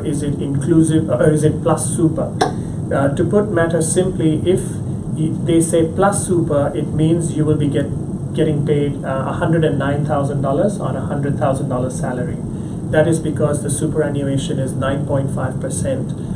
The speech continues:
of the gross sa-, wages or salary.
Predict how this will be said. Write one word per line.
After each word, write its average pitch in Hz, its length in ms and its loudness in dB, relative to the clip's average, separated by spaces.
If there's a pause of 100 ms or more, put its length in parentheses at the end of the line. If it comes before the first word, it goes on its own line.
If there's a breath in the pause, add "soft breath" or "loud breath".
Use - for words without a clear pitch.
(160 loud breath)
of - 580 -2
the 123 140 0
gross - 500 2
sa-, - 220 0 (160)
wages 131 380 0
or - 140 -2
salary. 123 440 -4